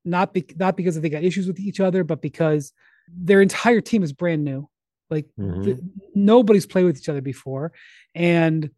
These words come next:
Speaker 1: the minimum players that they signed, frankly, are playing like minimum players. You know, there are moments when Eric Gordon looks good. There, there have been moments where Josh Okogie, although he's been out recently, looks good. There's been moments, you know, Grayson Allen's not a minimum player, but, you know, he's, uh,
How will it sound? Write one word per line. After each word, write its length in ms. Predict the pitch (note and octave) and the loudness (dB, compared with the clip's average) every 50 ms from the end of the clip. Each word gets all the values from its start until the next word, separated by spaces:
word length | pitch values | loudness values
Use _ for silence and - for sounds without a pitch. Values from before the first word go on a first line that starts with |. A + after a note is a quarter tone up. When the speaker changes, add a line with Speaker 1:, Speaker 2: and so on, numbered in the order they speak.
| _ _ | _ _
Speaker 1:
the 80 | E3 | 0
minimum 380 | D#3+ F3+ G#3 A3 A3 A3 G#3+ - | 2 4 6 6 6 6 4 4
players 340 | - G#3 G3+ G3+ G3+ F#3 F#3 | 4 2 4 4 4 2 0
that 120 | F3+ - | -2 -2
they 120 | F#3 E3+ | -2 -4
signed, 560 | D#3+ - - F3+ F3 F3 F#3 F#3+ G#3 G#3+ F#3+ - _ | -4 -4 -4 -4 -4 -2 -4 -4 -6 -8 -8 -12 _
frankly, 360 | - - F3+ F#3 - - F#3 | -10 -6 -6 -6 -2 -2 -2
are 60 | F3 | -2
playing 240 | C3+ - F#3 F3+ F3+ | -2 -2 -2 -2 0
like 160 | F3 D#3+ C3 | -2 -2 -2
minimum 320 | D3+ E3 E3 E3+ E3+ E3+ D3 | -2 -2 0 0 0 -2 -4
players. 400 | - D3+ C3 A#2+ - C3 - _ | -6 -8 -8 -8 -12 -18 -18 _
You 280 | D3+ E3 F3 F3+ F3+ E3+ | -8 -4 -2 0 0 0
know, 80 | E3 | 2
there 140 | E3 F#3 F#3 | 2 4 4
are 80 | G3 F#3 | 4 4
moments 500 | F3+ F3 F#3 G3 G3+ A3+ A3+ - - - | 4 4 4 4 4 2 0 -2 -6 -6
when 80 | F#3 | -4
Eric 180 | F#3 F#3+ E3+ D3 | -4 -4 -4 -4
Gordon 480 | - F3+ F3+ G3 G#3 G3+ A3+ A#3 A3+ - _ _ _ _ _ _ _ _ F3 | -2 -2 0 0 0 0 -2 -4 -4 -6 _ _ _ _ _ _ _ _ -6
looks 320 | F3 F#3 E3+ - - - | -4 -4 -4 -4 -10 -8
good. 400 | _ G3 G3+ A#3 C4+ A#3+ G#3+ F3 | _ 0 2 2 2 0 -2 -4
There, 240 | F3 E3 E3 - - | -4 -4 -4 -4 -6
there 120 | E3+ F3 E3 | -4 -4 -4
have 100 | D#3+ D3+ | -2 -2
been 240 | E3+ D#3+ D#3+ D#3+ | -2 -2 0 0
moments 480 | E3 F3 F3+ G3 G3 G#3+ G3 - - - | 2 4 4 4 4 2 0 -4 -6 -4
where 240 | F3+ F3 F3 E3+ E3+ - - | -2 0 0 -2 -4 -8 -12
Josh 300 | - - F3+ F3 E3 - | -8 -6 -4 -4 -4 -6
Okogie, 460 | E3 - - F#3 G3 G#3 F#3 G#3+ G3+ | -8 -4 0 0 0 0 0 0 0
although 120 | E3 D#3 | 0 0
he's 240 | D3+ C3+ D#3+ F3 D#3 | 0 -2 -2 -4 -4
been 140 | D#3 F3 E3+ | -4 -4 -4
out 120 | E3+ E3 | -4 -2
recently, 420 | D#3+ F3 D#3+ - - F3+ F#3 F#3 F3 | -4 -4 -6 -4 -6 -6 -6 -4 -4
looks 320 | E3 E3 D#3+ - - - - _ _ _ _ | -4 -6 -6 -8 -14 -20 -20 _ _ _ _
good. 340 | F#3+ F#3 G3+ A#3 A#3 A#3 - - - _ _ - _ _ _ _ _ | 4 6 6 6 4 2 -4 -8 -16 _ _ -20 _ _ _ _ _
There's 240 | F3 E3+ E3+ E3 - | -4 -2 -2 -2 0
been 240 | - F3+ E3+ E3+ E3+ | 0 0 2 2 4
moments, 340 | F3 F3+ F#3+ F#3+ F#3 - E3+ | 4 2 2 0 -2 -2 -4
you 60 | D#3+ | -4
know, 40 | D#3 | -2
Grayson 320 | D3 F#3 F#3 - - F3+ | 2 0 0 0 0 -2
Allen's 220 | F3 E3+ E3+ C#3+ | 0 0 0 -2
not 140 | D3+ E3+ D#3+ | -2 -2 -2
a 40 | D#3+ | -2
minimum 300 | D#3+ D#3+ D#3+ D#3 D3+ C#3+ | -2 -2 -2 -4 -4 -6
player, 340 | - - D3+ D3 D3+ E3+ F3+ | -6 -6 -6 -4 -4 -4 -4
but, 300 | D#3 D3 C#3+ C#3+ - _ | -4 -6 -6 -6 -6 _
you 100 | D#3 D#3 | -6 -4
know, 140 | D3 C#3+ C#3+ | -4 -2 -4
he's, 380 | C#3 D3 E3 E3 D#3 D3+ C#3+ | -2 -2 -2 -2 -2 -2 -2
uh, 200 | D#3 C#3+ C#3+ C#3 | -2 -2 -2 -4